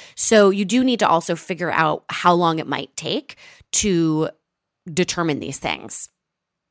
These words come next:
So it's like, have runway, but then have runway for the runway. <laughs>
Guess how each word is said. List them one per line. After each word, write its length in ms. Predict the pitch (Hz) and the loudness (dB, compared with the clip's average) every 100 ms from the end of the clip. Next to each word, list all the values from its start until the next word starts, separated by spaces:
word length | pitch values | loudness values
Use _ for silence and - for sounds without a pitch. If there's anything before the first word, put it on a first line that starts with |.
| _ - | _ -12
So 600 | - 214 180 175 165 - _ _ | -2 2 4 4 0 -4 _ _
it's 80 | - | -4
like, 140 | 196 - | -4 2
have 180 | 214 | 2
runway, 300 | 190 185 208 | 2 2 2
but 120 | 208 185 | 0 0
then 100 | 170 | 0
have 200 | 160 156 | -2 -2
runway 300 | 139 160 180 | -4 -2 -2
for 140 | 202 | -4
the 80 | 202 | -2
runway. 420 | 208 233 247 254 _ - - | 0 0 -4 -6 _ -14 -10
<laughs> 140 | - | -8